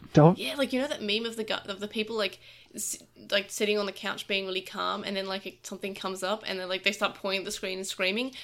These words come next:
Speaker 2: That was me with Bulbamon.
Speaker 1: That, that was, like, the most exciting moment of the whole episode today.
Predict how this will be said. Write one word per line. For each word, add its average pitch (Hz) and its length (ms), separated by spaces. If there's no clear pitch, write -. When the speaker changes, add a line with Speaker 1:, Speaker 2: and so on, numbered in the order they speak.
Speaker 2:
That - 160
was 277 120
me 254 200
with 208 160
Bulbamon. 185 560
Speaker 1:
That, 151 240
that 147 120
was, 156 120
like, 156 180
the 135 80
most 131 300
exciting 120 640
moment 110 320
of 110 80
the 113 80
whole 113 260
episode 123 460
today. 110 400